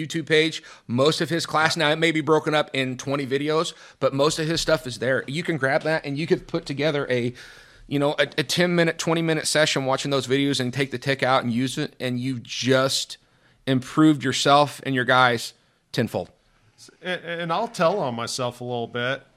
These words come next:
Speaker 2: Sometimes I go to F D I C and I don't ever make it to the classroom because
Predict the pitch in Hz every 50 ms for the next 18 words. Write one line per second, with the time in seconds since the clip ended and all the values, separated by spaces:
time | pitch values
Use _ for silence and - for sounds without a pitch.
0 | _ _ - - 175 190 240 - 240 277 262 226 220 165 139 147 151 143 143 143
1 | 139 - - 135 135 135 131 131 - 147 156 160 143 131 131 135 170 170 160 151
2 | 147 143 139 135 123 120 131 123 135 - - - - 131 123 110 110 - - 107
3 | 95 95 92 - - 101 104 101 _ _ _ _ _ _ _ _ _ _ _ _
4 | _ _ _ _ - 156 151 - 170 165 156 151 131 - - -